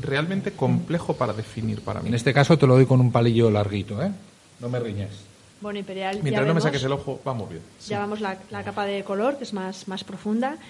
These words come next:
Speaker 3: Es un, es un vino de la cosecha dos mil quince. Lo destaca el color por la juventud que tiene. Es todavía un color muy vivo. Y luego en nariz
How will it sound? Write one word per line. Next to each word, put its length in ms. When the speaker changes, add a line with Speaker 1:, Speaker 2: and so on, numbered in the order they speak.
Speaker 3:
Es 180
un, 640
es 200
un 600
vino 240
de 80
la 100
cosecha 300
dos 160
mil 100
quince. 340
Lo 60
destaca 320
el 80
color 340
por 140
la 80
juventud 460
que 100
tiene. 300
Es 80
todavía 280
un 40
color 220
muy 160
vivo. 320
Y 100
luego 240
en 80
nariz 400